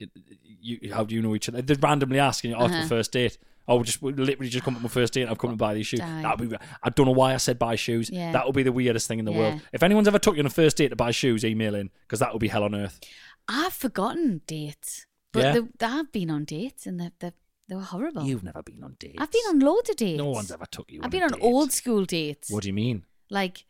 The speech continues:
Speaker 2: Italian, Mexican restaurants and that.
Speaker 1: Oh, right,
Speaker 2: All
Speaker 1: yeah,
Speaker 2: the
Speaker 1: yeah,
Speaker 2: best
Speaker 1: yeah.
Speaker 2: ones.
Speaker 1: Maracas and that.
Speaker 2: Yeah, yeah,
Speaker 1: Birthday
Speaker 2: yeah.
Speaker 1: maracas in the Italian
Speaker 2: Cinema.
Speaker 1: restaurant.
Speaker 2: Cinema was the one, wasn't it?
Speaker 1: Yeah, cinema was the one. But again, don't know why anyone would, I, I, I've done it loads of times, but do you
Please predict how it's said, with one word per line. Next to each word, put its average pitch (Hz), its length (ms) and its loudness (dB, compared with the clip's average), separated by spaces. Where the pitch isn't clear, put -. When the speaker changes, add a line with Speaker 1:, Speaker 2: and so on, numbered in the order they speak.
Speaker 2:
Italian, 190 480 -2
Mexican 180 400 -6
restaurants 220 500 -4
and 160 120 -8
that. 151 200 -6
Speaker 1:
Oh, 220 360 6
right, 226 160 8
Speaker 2:
All 202 80 4
Speaker 1:
yeah, 208 60 8
Speaker 2:
the 220 80 6
Speaker 1:
yeah, 226 80 8
Speaker 2:
best 220 120 6
Speaker 1:
yeah. 196 140 8
Speaker 2:
ones. 214 120 6
Speaker 1:
Maracas 180 100 4
and 147 140 4
that. 113 140 2
Speaker 2:
Yeah, 339 160 -4
yeah, 339 40 -4
Speaker 1:
Birthday 202 240 4
Speaker 2:
yeah. 208 80 6
Speaker 1:
maracas 208 320 4
in 196 60 2
the 196 80 2
Italian 202 320 4
Speaker 2:
Cinema. 285 260 6
Speaker 1:
restaurant. 165 220 2
Speaker 2:
Cinema 233 400 -2
was 165 160 -8
the 160 80 -6
one, 151 220 -4
wasn't 196 240 -2
it? - 40 -16
Speaker 1:
Yeah, 120 220 4
cinema 135 340 4
was 117 100 2
the 110 60 -8
one. 110 160 4
But 131 100 2
again, 135 400 6
don't 135 120 6
know 131 40 6
why 131 200 6
anyone 127 180 4
would, 127 100 4
I, 139 300 0
I, - 20 2
I've 135 100 0
done 151 140 6
it 151 80 2
loads 156 160 4
of - 40 -4
times, 110 200 2
but 117 140 0
do 131 140 -12
you 160 120 -12